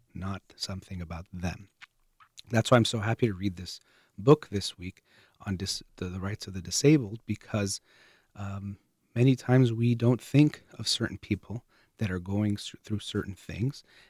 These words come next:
and because of that, we don't take them into account. And we want to take everyone into account as we're building our society, as we're doing what we do. I've mentioned this a few times during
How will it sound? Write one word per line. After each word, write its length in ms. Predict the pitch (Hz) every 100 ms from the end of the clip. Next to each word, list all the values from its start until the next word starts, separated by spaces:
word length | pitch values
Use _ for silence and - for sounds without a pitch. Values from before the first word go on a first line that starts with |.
| _
and 160 | 107 101
because 340 | - 117 113
of 60 | 107
that, 220 | 110 -
we 140 | 107
don't 200 | 104 117
take 280 | - 113 -
them 180 | 113 101
into 280 | 101 - 95
account. 480 | - 113 - - _ _ _ -
And 160 | 92
we 100 | 98
want 220 | 98 113
to 60 | 113
take 240 | - 110 -
everyone 420 | 110 117 107 92 -
into 260 | 92 -
account 420 | 85 - 90 - _ _ _ -
as 260 | 92 85 -
we're 280 | 92 92 90 _ _ _ _ -
building 420 | 92 90 95 95
our 100 | 90
society, 600 | - 90 - 107 90 85
as 140 | 85 -
we're 60 |
doing 340 | 82 90 90 85
what 140 | 85 -
we 100 | 85
do. 320 | 90 113 - - _ _ - -
I've 140 | 95 90
mentioned 300 | 98 101 90
this 140 | -
a 40 |
few 280 | 92 - 156
times 500 | - - 90 - 92
during 460 | - 98 92 90